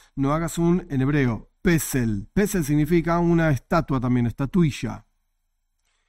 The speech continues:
Que no hagas ningún tipo de forma que sea servida. O sea, que uno diga, "El teléfono celular es Dios". Oh, ok,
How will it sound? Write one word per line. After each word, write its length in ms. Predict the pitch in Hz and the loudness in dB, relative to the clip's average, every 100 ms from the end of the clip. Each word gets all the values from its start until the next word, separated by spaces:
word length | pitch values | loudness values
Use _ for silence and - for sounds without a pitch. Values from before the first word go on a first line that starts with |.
| _ | _
Que 100 | 131 | 0
no 140 | 127 | 2
hagas 200 | 135 135 | 0 0
ningún 480 | 127 147 165 269 330 | 0 0 0 -2 -4
tipo 320 | 220 202 160 | -4 -4 -2
de 120 | 131 120 | -4 -4
forma 720 | - 135 113 113 107 95 _ | -6 -4 -2 -4 -4 -10 _
que 120 | - | -10
sea 260 | 127 156 139 | -8 -6 -6
servida. 720 | - 135 120 120 107 98 92 _ _ _ _ _ _ | -6 -6 -4 -4 -4 -8 -14 _ _ _ _ _ _
O 100 | - | -16
sea, 300 | 117 120 120 | -10 -8 -8
que 80 | 120 | -6
uno 120 | 123 | -6
diga, 560 | 131 143 147 165 - - _ | -2 -2 0 -2 -4 -14 _
"El 260 | - 123 120 | -10 -8 -6
teléfono 560 | 135 135 143 139 147 147 | -4 -2 -2 -2 -2 -2
celular 600 | 156 160 160 160 165 156 | 0 2 4 4 2 0
es 400 | 147 139 139 - | 0 0 -2 -2
Dios". 400 | 123 110 104 - | -2 -2 -4 -6
Oh, 380 | 269 392 415 392 | -4 -4 -4 -6
ok, 140 | 208 | -8